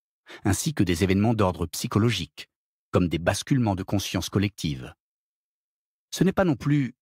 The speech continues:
une prédiction de type Nostradamus, ni une énième raison pour justifier une attitude passive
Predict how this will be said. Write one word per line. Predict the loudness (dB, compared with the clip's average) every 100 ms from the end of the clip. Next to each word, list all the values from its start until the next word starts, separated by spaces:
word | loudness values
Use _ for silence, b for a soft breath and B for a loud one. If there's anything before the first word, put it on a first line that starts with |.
| -2
une | 0
prédiction | 0 -2 -4 -2 0
de | 2
type | 0 -4 -8 B B -2
Nostradamus, | -2 -2 -2 0 0 -2 -6 -14 b b b b 0
ni | 0 2
une | -2 0
énième | 2 2 4 4 2
raison | 0 2 2
pour | 0 -2
justifier | -2 -4 -4 -6 0 0 2
une | 0
attitude | 0 -2 -6 -2
passive | -4 -2 -4 -4